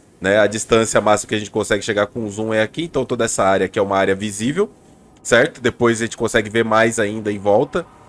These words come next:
tá? Acho que é a tecla V, mas por enquanto ainda não tá liberado.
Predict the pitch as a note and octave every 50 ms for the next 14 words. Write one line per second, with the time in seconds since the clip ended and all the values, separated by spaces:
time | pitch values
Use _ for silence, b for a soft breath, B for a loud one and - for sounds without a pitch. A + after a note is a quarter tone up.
0 | - - - - - - G2 G2+ A#2+ - - - - _ _ _ _ - _ _
1 | _ _ _ _ _ _ - A#2 A2 - - A2 G2 - - G#2 - - B2 A2
2 | G2 F#2 A2 C3+ D3 C#3 A#2 - - B2+ A#2 G#2+ G2+ - A#2 G#2 - A#2 A2 A2+
3 | G#2 G#2+ G#2 - - G#2 G2+ G2 G2+ G2+ A2 G#2+ G2+ G2 A2 C3 D3+ D#3+